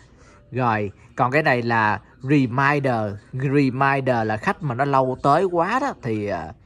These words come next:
nhắn tin hả, cho nó tới, nhắn tin cho tới. À, các bạn thấy không? Hay quá các bạn ơi. Còn cái này là reward, có nghĩa là thưởng. Khách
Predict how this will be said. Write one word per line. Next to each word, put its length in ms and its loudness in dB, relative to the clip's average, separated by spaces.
nhắn 300 0
tin 240 2
hả, 160 -4
cho 160 0
nó 120 0
tới, 320 0
nhắn 220 -4
tin 240 -4
cho 180 -2
tới. 360 2
À, 840 -2
các 100 0
bạn 60 2
thấy 80 4
không? 200 2
Hay 240 -2
quá 180 2
các 80 -4
bạn 160 -2
ơi. 200 -4
Còn 220 4
cái 0 -
này 140 0
là 200 -2
reward, 680 4
có 80 -4
nghĩa 140 -2
là 100 -2
thưởng. 440 -2
Khách 160 -2